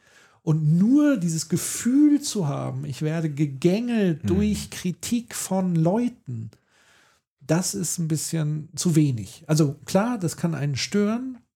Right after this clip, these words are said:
Speaker 1: da kann man auch wiederum Gegenrede machen, aber man sollte das nicht verwechseln mit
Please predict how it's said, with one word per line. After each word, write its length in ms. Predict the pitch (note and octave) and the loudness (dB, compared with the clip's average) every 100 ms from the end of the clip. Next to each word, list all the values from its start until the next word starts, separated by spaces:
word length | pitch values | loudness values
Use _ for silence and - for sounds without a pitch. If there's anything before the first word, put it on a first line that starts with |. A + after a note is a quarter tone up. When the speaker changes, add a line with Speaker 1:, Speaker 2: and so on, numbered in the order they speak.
| _ _ - | _ _ -12
Speaker 1:
da 100 | - | -8
kann 220 | - E3+ | -2 0
man 180 | D#3+ D3+ | 0 0
auch 300 | D#3 D#3 D#3+ | 0 0 0
wiederum 400 | D3+ C#3+ D3 C3+ | -2 0 0 2
Gegenrede 720 | F3 G#3+ F3 C3 C3 C3 A#2+ | 2 2 2 2 2 2 0
machen, 520 | A#2 A2+ D3 G#3 A3 _ _ _ _ - | -2 -4 -6 -8 -12 _ _ _ _ -2
aber 180 | D3 D3+ | 2 4
man 200 | D3+ D3 | 4 4
sollte 500 | C3+ D3 G#3+ A#3 G#3 | 2 0 -2 -2 -2
das 240 | E3+ D#3 | -2 -2
nicht 320 | D#3+ F#3+ - - | -2 -4 -6 -8
verwechseln 800 | E3 C#3 F3 - - E3+ D#3+ D3 | -8 -6 -8 -8 -8 -6 -4 -2
mit 340 | E3 - - | -4 -6 -20